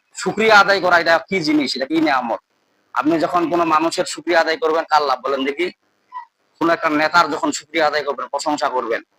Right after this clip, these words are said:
যদি নেতার প্রশংসা করেন, তাহলে নেতার লাভ, আপনার কোনো। কিন্তু আল্লাহ তাআলার যখন আপনি প্রশংসা করবেন, আল্লাহ তাআলা বললেন যে, "আমার লাভ হবে না, তোমারই লাভ হবে", বলেন না সুবহানাল্লাহ। নেতার আরবি কি বলেন দেখি?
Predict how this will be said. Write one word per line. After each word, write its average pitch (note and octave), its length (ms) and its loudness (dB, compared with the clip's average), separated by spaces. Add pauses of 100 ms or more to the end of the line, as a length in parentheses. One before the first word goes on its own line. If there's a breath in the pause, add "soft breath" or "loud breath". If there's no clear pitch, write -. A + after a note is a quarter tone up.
(500)
যদি C3+ 140 -2
নেতার D#3 380 2
প্রশংসা D#3+ 420 -2
করেন, E3+ 340 0 (580)
তাহলে D3+ 200 0
নেতার F3+ 360 4
লাভ, E3+ 240 4
আপনার D#3+ 280 0
কোনো। F#3+ 380 2 (2000)
কিন্তু F3 260 2
আল্লাহ F3+ 300 6
তাআলার F#3 360 4
যখন F#3 200 -2
আপনি F#3 180 0
প্রশংসা F3 440 0
করবেন, F#3 360 0 (340)
আল্লাহ D#3+ 200 2
তাআলা F3 160 6
বললেন F#3+ 260 2
যে, G3+ 60 4
"আমার G3+ 260 6
লাভ G#3 200 6
হবে G#3 180 2
না, G#3 220 6
তোমারই G#3 340 2
লাভ F3 200 4
হবে", F3 180 2
বলেন F3+ 200 0
না F#3 100 0
সুবহানাল্লাহ। D3+ 500 -2 (1800)
নেতার E3+ 380 4
আরবি E3 260 4
কি C#3+ 140 2
বলেন D3 240 2
দেখি? D3 240 -2